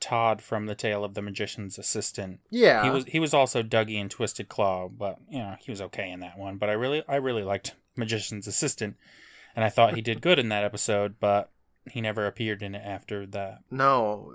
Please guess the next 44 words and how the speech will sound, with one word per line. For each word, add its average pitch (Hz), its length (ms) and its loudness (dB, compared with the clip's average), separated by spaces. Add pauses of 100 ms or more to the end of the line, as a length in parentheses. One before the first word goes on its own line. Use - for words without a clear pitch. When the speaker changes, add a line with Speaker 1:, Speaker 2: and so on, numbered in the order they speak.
Speaker 2:
it 135 60 2
was 135 140 2
his 131 160 -2
brother 135 420 4
that 104 180 0
appeared 98 380 -6
in 95 100 -6
it. 95 140 -10
His 147 160 -2
brother 180 240 10
was 151 160 8
Jake 147 260 2
from 113 160 -6
Jake 113 200 -2
and 117 80 -6
the 110 40 -2
Leprechaun. 104 460 -6 (240)
Speaker 1:
Yeah. 98 380 2
Speaker 2:
Which 143 240 0
they 160 300 8
don't 127 320 0
look 120 180 -2
anything 107 320 -6
alike, 95 320 -8
so - 440 -12
I - 80 -16
don't - 140 -12 (540)
<laughs> - 400 -20
Speaker 1:
Yeah, 104 160 -6
Speaker 2:
Not 143 180 2
Speaker 1:
their 101 120 2
Speaker 2:
saying 104 40 0
Speaker 1:
mouths 95 220 -6
Speaker 2:
it, 98 40 -2
Speaker 1:
are 92 60 -4
Speaker 2:
but - 80 -12
Speaker 1:
completely 104 460 -8
different. 92 300 -14 (540)
Speaker 2:
Yeah. 98 300 0 (140)
Speaker 1:
Sizes. 110 640 -4
Speaker 2:
<laughs> - 880 -14
I 254 100 10
like 262 240 8
that. 165 260 6